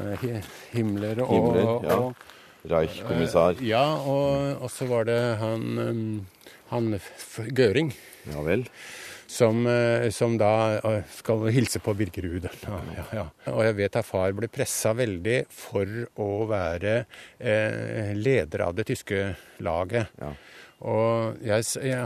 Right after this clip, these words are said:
Speaker 1: fant et gammelt bilde
Speaker 2: Ja.
Speaker 1: hjemme av Møllergata her på Kongsberg, hvor tyske journalister hadde vært på Kongsberg, sånn hjemme hos, eh,
Speaker 2: Mm,
Speaker 1: reportasje.
Speaker 2: riktig, den
Speaker 1: Og så
Speaker 2: gangen
Speaker 1: sto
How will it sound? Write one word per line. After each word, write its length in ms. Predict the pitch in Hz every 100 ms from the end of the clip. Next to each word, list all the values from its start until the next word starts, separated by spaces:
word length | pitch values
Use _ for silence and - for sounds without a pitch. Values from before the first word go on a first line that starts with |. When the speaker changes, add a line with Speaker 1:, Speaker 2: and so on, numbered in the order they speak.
| -
Speaker 1:
fant 320 | - 104 98
et 80 | 120
gammelt 300 | - 113 110 -
bilde 460 | 127 98 92 165 127
Speaker 2:
Ja. 100 | 123
Speaker 1:
hjemme 520 | 131 131 110 113 196 170 -
av 280 | 117 113 120 120
Møllergata 540 | 110 92 95 101 - 101
her 80 | 92
på 100 | 101
Kongsberg, 380 | 95 - 147 165 - -
hvor 80 | 131
tyske 240 | 123 - 113
journalister 500 | 113 107 110 - 131
hadde 160 | 117
vært 140 | 101 -
på 80 |
Kongsberg, 480 | 113 110 - 143 135
sånn 240 | 107 104 104
hjemme 360 | 120 104 87 92
hos, 360 | 101 - -
eh, 280 | 120 113 110
Speaker 2:
Mm, 140 | 80 78
Speaker 1:
reportasje. 400 | 73 110 - 196
Speaker 2:
riktig, 220 | 95 101
den 160 | 76 71
Speaker 1:
Og 80 |
så 80 | 151
Speaker 2:
gangen 180 | 165 160
Speaker 1:
sto 120 | 123